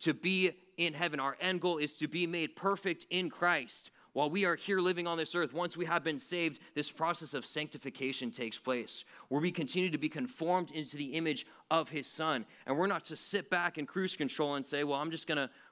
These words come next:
rest here, I'm just gonna chill, I'm saved, so that means I'm all good. I don't need to do anything else." No, because God has saved you, he's given you good works for you to walk into. We need to be people who pursue Christ's likeness aggressively.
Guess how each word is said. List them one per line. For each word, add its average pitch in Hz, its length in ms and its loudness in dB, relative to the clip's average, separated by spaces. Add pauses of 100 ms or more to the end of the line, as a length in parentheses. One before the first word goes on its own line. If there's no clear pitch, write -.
rest 151 320 0
here, 160 80 2
I'm 151 100 0
just 156 140 -6
gonna 135 160 0
chill, 170 260 0
I'm 131 140 0
saved, 165 340 2
so 139 140 -4
that 156 160 0
means 147 260 -2 (320)
I'm 147 160 4
all 143 160 2
good. 143 380 0 (240)
I 165 80 6
don't 170 120 0
need 170 120 2
to 151 80 2
do 151 200 2
anything 156 320 0
else." 170 280 -2 (160)
No, 175 200 2
because 139 360 -2
God 160 260 2
has 131 160 -8
saved 165 340 -2
you, 127 200 0 (140)
he's 170 300 0 (840)
given 180 340 4
you 127 320 2 (300)
good 170 220 4
works 147 240 0
for 131 160 -4
you 127 240 -2
to 135 240 2
walk 117 380 0 (100)
into. 123 500 -2 (300)
We 151 100 4
need 202 100 4
to 190 60 2
be 156 160 -6
people 156 300 -2
who 135 260 2 (220)
pursue 185 560 2
Christ's 160 600 -2
likeness 131 720 -2 (240)
aggressively. 120 960 -2